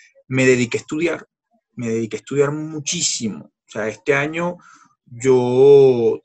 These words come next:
todo el tiempo que le dedicaba a la fotografía se lo dediqué a estudiar, o sea, era llegar a ver más videos, más, ma-, me inscribí en varios cursos por internet que te comenté,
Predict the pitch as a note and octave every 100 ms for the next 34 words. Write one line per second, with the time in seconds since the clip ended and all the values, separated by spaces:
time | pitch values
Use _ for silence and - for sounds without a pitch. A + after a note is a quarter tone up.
0 | - C3 C3+ D#3 F3 D#3 D#3+ D3+ C#3 C3
1 | B2+ C3+ D3 D3 - C3+ B2+ A2+ - C#3
2 | C3 A#2 G#2+ A2 C3 A#2 G#2 G2+ A2 B2
3 | A#2+ C3+ C#3 A#2+ A#2+ A#2 A#2+ A#2+ B2 A#2+
4 | B2 B2 A2+ - B2 A#2 A2+ G#2+ A#2+ A2+
5 | A#2+ A2+ A2+ A#2 A#2+ B2 C3+ B2 C3 B2
6 | B2 A2+ A2 A2+ A2 A2+ A#2 A#2 A2+ C3
7 | C#3